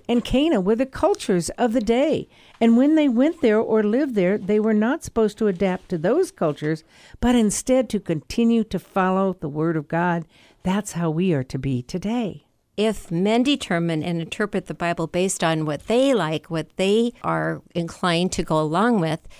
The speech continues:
Speaker 2: then it makes it so that we're the co-author of the Bible, and we are not the co-author of the Bible. We aren't allowed to really be what people call cafeteria Christians,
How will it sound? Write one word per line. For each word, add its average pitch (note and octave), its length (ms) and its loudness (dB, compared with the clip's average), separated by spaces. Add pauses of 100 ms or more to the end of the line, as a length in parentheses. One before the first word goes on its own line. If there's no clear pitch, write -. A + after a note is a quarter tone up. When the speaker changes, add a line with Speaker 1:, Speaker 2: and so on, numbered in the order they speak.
(300)
Speaker 2:
then F#3+ 380 0
it F3 240 -4
makes F#3+ 340 -4
it G3 160 -2
so F3+ 200 0
that E3+ 180 -2
we're F#3 340 0
the E3 180 -4
co-author G#3+ 720 0
of D#3+ 180 -4
the E3+ 80 -8
Bible, F#3+ 420 -2
and F#3+ 180 0
we G3+ 140 2
are E3+ 120 2
not A3 280 0
the - 80 -4
co-author D#3+ 560 -2
of D#3 140 -2
the D#3+ 80 0
Bible. D3+ 460 -2 (380)
We F3+ 320 -6
aren't G3+ 200 0
allowed G3+ 280 0
to F#3+ 80 -8
really F3 220 -2
be E3+ 160 -4
what D3+ 160 -4
people E3+ 240 -2
call - 180 -2
cafeteria D#3+ 640 -4
Christians, - 640 -6